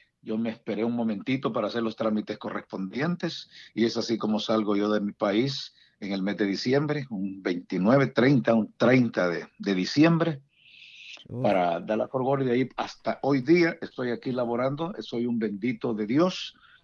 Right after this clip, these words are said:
Speaker 1: porque durante yo pisé tierra estadounidense,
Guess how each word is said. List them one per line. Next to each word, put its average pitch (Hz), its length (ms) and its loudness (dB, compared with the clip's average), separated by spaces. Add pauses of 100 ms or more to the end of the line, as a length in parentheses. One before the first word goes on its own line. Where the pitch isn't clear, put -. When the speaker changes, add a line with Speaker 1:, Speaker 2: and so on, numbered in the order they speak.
(140)
Speaker 1:
porque 117 240 -2
durante 107 480 2
yo 123 240 0
pisé 120 280 -2
tierra 127 520 2
estadounidense, 120 960 -2